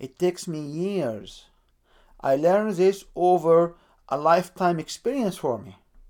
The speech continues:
So what you are paying for it is not the work,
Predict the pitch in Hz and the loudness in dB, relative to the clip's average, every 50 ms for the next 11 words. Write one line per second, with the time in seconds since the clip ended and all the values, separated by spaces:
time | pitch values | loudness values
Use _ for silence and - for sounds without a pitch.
0 | _ _ _ _ _ _ _ _ _ _ _ _ - - 165 147 143 135 143 160 | _ _ _ _ _ _ _ _ _ _ _ _ -4 0 2 2 2 6 6 4
1 | 185 190 - 196 165 160 156 156 - 202 214 220 208 185 190 - 175 151 143 143 | 4 6 2 2 2 2 2 0 -4 -4 -2 -2 -4 -6 -6 -2 -2 0 0 -2
2 | 147 - _ - 151 131 131 151 160 156 135 123 143 127 127 131 165 180 151 139 | -4 -8 _ -16 -14 -10 -4 -4 -4 -4 -2 -4 -4 -4 -2 2 4 6 6 6
3 | 147 151 160 - | 4 2 -2 -8